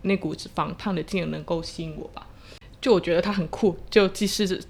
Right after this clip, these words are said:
既是一个诗人，又是这种斗士，他是很多人就是心目中的缪斯，然后也是这种艺术家的一个形象。就我觉得他是那种能够跟世界取得联系的这样子的一个女性角色，就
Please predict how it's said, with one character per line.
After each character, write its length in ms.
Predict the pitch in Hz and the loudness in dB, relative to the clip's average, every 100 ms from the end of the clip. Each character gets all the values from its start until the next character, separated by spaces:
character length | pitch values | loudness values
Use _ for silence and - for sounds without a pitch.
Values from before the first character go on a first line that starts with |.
| - | 2
既 160 | 240 | 4
是 200 | 240 226 | 4 4
一 80 | 170 | 2
个 180 | 165 185 | 2 0
诗 320 | 175 - 202 | 2 0 0
人， 220 | 196 156 175 | 0 0 0
又 120 | 190 | 0
是 160 | 190 | 0
这 60 | 180 | -2
种 160 | 165 - | -4 2
斗 160 | 233 190 | 4 4
士， 320 | - - 170 | 2 -4 -6
他 240 | - 185 | -4 -4
是 260 | 180 - 180 | -2 0 0
很 240 | 180 151 - | 0 -6 -6
多 200 | 185 170 | -4 -4
人 240 | 160 180 - - - | -6 -8 -12 -18 -4
就 100 | 190 | -2
是 140 | 190 | 0
心 160 | - 202 | 0 2
目 160 | 202 | 2
中 240 | 175 180 180 | 0 -2 -2
的 240 | 160 - | -4 -4
缪 300 | 180 220 180 | 0 2 2
斯， 400 | - - 170 165 | -2 -6 -6 -6
然 160 | 147 165 | -6 -6
后 200 | 185 170 | -6 -6
也 120 | - | -6
是 260 | - 180 165 | -6 -6 -6
这 160 | - | -6
种 80 | 151 - | -8 -6
艺 140 | 185 | -8
术 200 | 170 185 | -4 -4
家 220 | 170 160 | -2 -4
的 100 | 165 | -4
一 100 | - | -6
个 140 | - 175 | -4 -4
形 220 | - - | -4 -8
象。 220 | - - - - - - - - | -6 -6 -10 -16 -16 -16 -20 -8
就 120 | - 254 | 0 2
我 80 | |
觉 140 | 160 170 | 2 0
得 140 | 165 | -2
他 180 | 170 214 | -2 -4
是 180 | 214 226 | -2 0
那 140 | 220 | 0
种 280 | 175 160 - - - - | -2 -6 -8 -12 -20 -8
能 180 | 175 185 | -4 -2
够 160 | 254 226 | -2 -2
跟 480 | 220 208 202 208 202 - - - - | -4 -6 -6 -6 -10 -16 -18 -18 -12
世 220 | - 247 | -8 -4
界 180 | 240 202 | -2 -2
取 200 | - 160 | -2 -6
得 120 | 160 | -6
联 220 | 165 156 | -6 -6
系 260 | 175 - 202 | -8 -6 -4
的 140 | - | -4
这 100 | - | -4
样 140 | 196 180 | -2 -4
子 140 | - | -8
的 180 | - - | -12 -12
一 120 | - | -10
个 400 | - 170 160 156 | -6 -2 -2 -4
女 140 | 165 - | -8 -8
性 200 | - 208 | -6 -6
角 160 | 170 | -6
色， 200 | 165 196 | -6 -6
就 260 | 180 214 - | -4 -4 -6